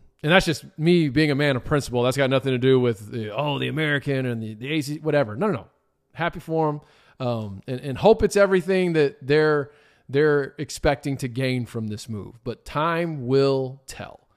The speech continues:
Then the American Athletic Conference, Commissioner Aresko, put out an official statement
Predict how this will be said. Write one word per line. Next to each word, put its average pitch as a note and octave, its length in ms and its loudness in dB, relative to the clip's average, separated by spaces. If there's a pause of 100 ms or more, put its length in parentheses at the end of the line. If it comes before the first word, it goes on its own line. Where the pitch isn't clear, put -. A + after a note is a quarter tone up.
(760)
Then D4 440 6
the A3 100 2
American A#3 440 4
Athletic A3 400 4
Conference, C#3 500 -4
Commissioner F#3 580 0
Aresko, C#3 760 0
put F#3 160 4
out F3+ 260 2
an D3+ 120 0
official G#3 840 0
statement D3+ 680 -2